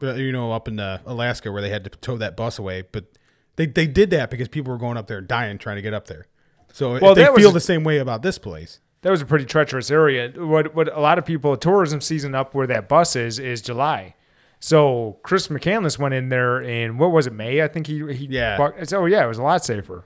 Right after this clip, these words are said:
Speaker 2: you know? So it's kind of a stupid thing to, like, just say, "Oh, a lot of people are dying." Well, why?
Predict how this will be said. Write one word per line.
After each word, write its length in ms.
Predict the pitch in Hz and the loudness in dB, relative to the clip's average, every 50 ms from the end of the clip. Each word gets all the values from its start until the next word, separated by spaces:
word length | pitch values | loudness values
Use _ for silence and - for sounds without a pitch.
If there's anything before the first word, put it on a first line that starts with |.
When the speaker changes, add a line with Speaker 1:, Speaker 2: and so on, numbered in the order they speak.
| _ - | _ -10
Speaker 2:
you 140 | 139 135 123 | -8 -6 -4
know? 260 | 117 110 120 135 - _ _ _ _ _ _ _ _ - | -4 -4 -4 -6 -8 _ _ _ _ _ _ _ _ -2
So 160 | - 190 185 | 2 4 4
it's 100 | 170 - | 4 6
kind 140 | - 202 196 | 6 6 6
of 80 | 165 | 6
a 40 | 147 | 2
stupid 360 | 139 - 180 170 143 151 131 | 2 4 4 4 4 2 2
thing 180 | - 151 147 139 | 0 0 0 0
to, 300 | 127 120 113 110 101 98 - _ _ _ _ 175 _ _ _ _ - | -2 -2 -2 -4 -6 -10 -16 _ _ _ _ -20 _ _ _ _ -4
like, 180 | 170 156 135 - | -2 -2 -2 -2
just 180 | - 165 147 | -2 -2 2
say, 160 | - 165 156 | 4 4 6
"Oh, 200 | 165 185 202 190 | 6 8 8 8
a 20 | 156 | 8
lot 160 | 147 156 170 | 8 6 6
of 80 | 160 143 | 6 4
people 180 | 170 165 151 | 2 2 2
are 60 | 143 | 2
dying." 400 | 131 123 135 147 143 123 113 110 | 2 2 0 0 0 0 -4 -4
Well, 140 | 110 120 120 | -4 -2 0
why? 420 | 127 139 143 143 117 - 101 92 | 0 2 2 0 0 -4 -6 -12